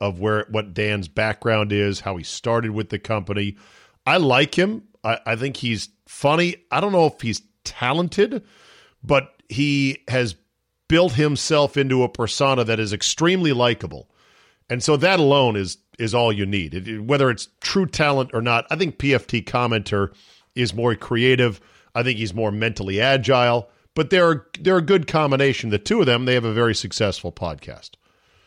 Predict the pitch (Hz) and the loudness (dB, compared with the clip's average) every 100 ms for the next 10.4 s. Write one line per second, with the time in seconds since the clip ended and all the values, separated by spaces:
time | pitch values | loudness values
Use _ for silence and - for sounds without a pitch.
0 | _ _ _ _ _ _ _ - 127 127 | _ _ _ _ _ _ _ -4 -4 0
1 | 151 156 120 - 135 92 95 80 - 78 | 0 0 -2 2 2 0 -4 -8 -8 -14
2 | - _ _ _ _ _ _ _ _ _ | -16 _ _ _ _ _ _ _ _ _
3 | _ - 117 113 120 123 123 - - - | _ -4 -2 0 0 2 0 -2 -14 -12
4 | - 110 - 127 117 110 101 82 - _ | -8 -4 -2 -4 -2 0 0 -2 -12 _
5 | _ _ _ _ _ _ _ 123 123 120 | _ _ _ _ _ _ _ -2 0 0
6 | 120 120 120 117 - 110 101 113 107 104 | 0 0 0 -2 -4 -2 0 2 0 -2
7 | 104 98 - 110 98 104 107 82 71 87 | -6 -6 -2 0 0 -2 -2 -4 -12 -20
8 | _ _ _ _ _ _ - 127 127 131 | _ _ _ _ _ _ -4 -2 0 0
9 | 131 135 139 139 143 143 - - 147 151 | 0 0 0 0 -2 -4 -6 -2 0 0
10 | 143 165 196 | 0 -2 -2